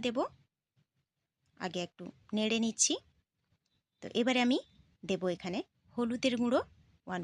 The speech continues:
ফোর টিস্পুন, আর দেব একটু কালারের জন্যে কাশ্মীর রেড চিলি পাউডার, এটাও আমি দিলাম ওয়ান ফোর টিস্পুন।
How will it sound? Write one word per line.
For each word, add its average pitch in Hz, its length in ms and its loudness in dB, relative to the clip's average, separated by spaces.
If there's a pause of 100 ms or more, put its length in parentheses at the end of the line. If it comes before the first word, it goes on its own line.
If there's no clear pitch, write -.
ফোর 220 220 -6
টিস্পুন, 254 340 0 (1800)
আর 226 120 0 (100)
দেব 233 120 0 (400)
একটু 185 140 -8 (100)
কালারের 175 400 -2
জন্যে 208 220 0 (680)
কাশ্মীর 220 420 2 (1800)
রেড 220 260 4
চিলি 190 240 0
পাউডার, 160 400 -4 (440)
এটাও 277 240 4 (100)
আমি 254 160 4
দিলাম 254 180 4 (540)
ওয়ান 208 220 2
ফোর - 200 -2
টিস্পুন। - 360 -6